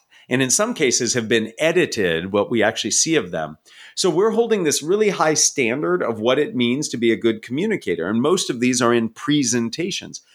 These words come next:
not conversations. So we have the wrong standard that we're judging against, which makes us feel inadequate and nervous.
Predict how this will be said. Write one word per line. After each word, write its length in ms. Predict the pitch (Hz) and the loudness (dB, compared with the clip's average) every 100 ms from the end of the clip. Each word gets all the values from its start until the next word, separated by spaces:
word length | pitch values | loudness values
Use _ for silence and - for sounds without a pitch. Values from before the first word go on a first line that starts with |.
| _ | _
not 400 | 104 113 160 - | -6 -2 -2 -2
conversations. 920 | - 139 127 117 - 151 147 - - - _ _ _ | -2 -2 0 -4 -4 -4 -4 -8 -12 -20 _ _ _
So 520 | - 165 147 139 135 _ | -2 0 2 0 -6 _
we 200 | - 147 | -4 0
have 220 | 147 180 180 | 2 2 2
the 100 | 147 | 2
wrong 300 | 147 170 180 | 2 2 0
standard 600 | - - 131 147 170 143 | -2 0 0 2 0 0
that 100 | 127 | 0
we're 140 | 127 | -2
judging 420 | 104 120 113 117 | 0 -2 0 -2
against, 420 | 98 92 92 120 | -2 -2 -4 -4
which 180 | 110 98 | -6 -2
makes 240 | 117 113 - | -2 0 0
us 140 | 113 | -2
feel 260 | - 123 110 | -2 -2 -2
inadequate 720 | 113 110 101 101 101 110 104 | -2 -4 -2 -2 -2 -4 -4
and 160 | 107 90 | -6 -8
nervous. 420 | 82 78 120 - | -8 -8 -8 -8